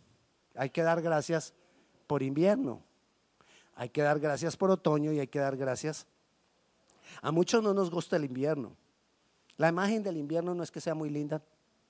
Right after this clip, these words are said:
Los ojos todo-, los ojos, los, los árboles todos chamizos.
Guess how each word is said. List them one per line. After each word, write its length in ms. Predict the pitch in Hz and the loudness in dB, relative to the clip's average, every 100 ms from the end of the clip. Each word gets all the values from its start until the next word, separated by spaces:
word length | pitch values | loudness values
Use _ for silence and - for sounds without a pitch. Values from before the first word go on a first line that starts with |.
| _ _ _ _ _ _ _ _ _ _ _ - | _ _ _ _ _ _ _ _ _ _ _ -8
Los 240 | 135 139 | -6 -2
ojos 260 | 143 160 - | -2 -2 -2
todo-, 300 | 151 156 151 | 0 0 -2
los 240 | 139 135 | -4 -4
ojos, 320 | 127 - - | -8 -8 -12
los, 340 | 131 139 135 185 | -6 -4 -4 -6
los 300 | 143 139 147 | -8 -2 -2
árboles 400 | 143 160 143 - | -2 -2 -4 -4
todos 500 | 139 147 147 131 _ _ _ _ _ _ _ _ _ _ _ _ - 135 | -4 -2 -4 -8 _ _ _ _ _ _ _ _ _ _ _ _ -20 -6
chamizos. 760 | 151 135 147 156 - 147 - | -2 0 0 0 -2 -8 -10